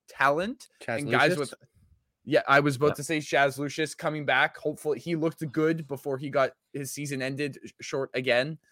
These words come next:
Speaker 3: Mm-hmm.
Speaker 1: Um, but, like, you go up and down your prospect pool and you keep throwing in names and you go, "Okay, this,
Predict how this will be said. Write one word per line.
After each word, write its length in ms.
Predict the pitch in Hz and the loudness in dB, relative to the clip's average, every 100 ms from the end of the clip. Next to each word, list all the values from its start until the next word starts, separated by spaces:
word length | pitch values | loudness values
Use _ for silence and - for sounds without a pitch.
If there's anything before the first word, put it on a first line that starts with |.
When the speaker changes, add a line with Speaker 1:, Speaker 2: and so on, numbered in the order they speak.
| _ _ - | _ _ -8
Speaker 3:
Mm-hmm. 100 | 104 | 0
Speaker 1:
Um, 540 | 120 113 110 110 98 - - _ | 2 2 0 -4 -8 -14 -20 _
but, 440 | 131 139 117 - - _ _ _ _ _ 147 | 2 4 4 -2 -20 _ _ _ _ _ 0
like, 280 | 131 - _ | 0 0 _
you 260 | 131 139 147 | -12 -10 0
go 180 | 165 151 | 2 4
up 200 | 151 160 | 2 2
and 160 | 151 | 0
down 460 | 135 135 143 139 123 - 120 | 2 2 2 -2 -6 -8 -8
your 200 | 127 131 | -2 -2
prospect 520 | 151 156 143 135 - | 2 0 0 -6 -6
pool 360 | - 113 123 113 | -2 2 4 4
and 200 | 117 117 | 0 -4
you 120 | 113 | -6
keep 320 | - 143 - | -6 -8 -8
throwing 360 | - 135 131 127 | -4 -2 0 -2
in 140 | 117 | -4
names 400 | 117 123 120 113 | -2 -2 -2 -4
and 80 | 120 | -6
you 60 | 117 | -2
go, 120 | 120 | -2
"Okay, 180 | - 139 | -2 -6
this, 220 | 143 | -6